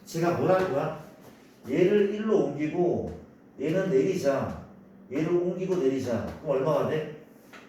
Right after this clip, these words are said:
얘는 이, 삼이죠. 얘 내렸으니까. 얘가 얼마야? 로그 K의 이고 로그 K의 A가 맞대. 근데 이건 뭐랑 같아? 방금 봤죠? 이게 누구야?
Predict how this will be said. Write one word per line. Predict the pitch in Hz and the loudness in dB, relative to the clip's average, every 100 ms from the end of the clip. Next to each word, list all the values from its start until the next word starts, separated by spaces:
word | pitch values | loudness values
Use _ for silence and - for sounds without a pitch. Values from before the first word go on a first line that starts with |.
| - - 120 | -20 -18 -4
얘는 | 131 165 175 175 - - - - - - 120 | -2 0 2 0 -4 -14 -20 -20 -20 -18 -12
이, | 156 180 185 180 - - | -6 -4 -4 -4 -12 -14
삼이죠. | - 185 190 175 - - - | -8 -4 -2 -2 -2 -6 -4
얘 | 139 | 0
내렸으니까. | 131 - - 117 139 139 - - - - - - | 2 0 -4 -2 -2 -2 -8 -12 -12 -10 -10 0
얘가 | 156 | 2
얼마야? | 135 120 117 - - - | 2 0 -4 -6 -12 -8
로그 | 135 170 190 139 139 113 87 - - - - | -2 2 2 2 0 -2 -4 -10 -16 -16 -8
K의 | 190 180 185 185 131 117 | -4 -2 2 2 2 -4
이고 | 117 139 - - - - - - - - | -6 -4 -4 -4 -10 -16 -20 -20 -20 -8
로그 | 135 170 180 175 - | -4 -2 0 -2 -4
K의 | 180 175 175 - | -4 0 0 0
A가 | 131 143 | 0 0
맞대. | 131 104 104 92 82 - - - | 0 -2 -6 -8 -8 -16 -18 -14
근데 | - 139 165 165 165 - - - - | -10 -4 -2 -2 -6 -14 -20 -20 -6
이건 | 151 175 185 | 2 4 4
뭐랑 | 139 165 165 | 4 2 2
같아? | - 156 156 - - - - - | -2 -4 -6 -8 -16 -20 -20 -14
방금 | 143 165 185 | -8 -4 -2
봤죠? | - 123 117 117 | -2 -4 -6 -6
이게 | 139 | -4
누구야? | 110 110 143 - | -4 -2 -4 -4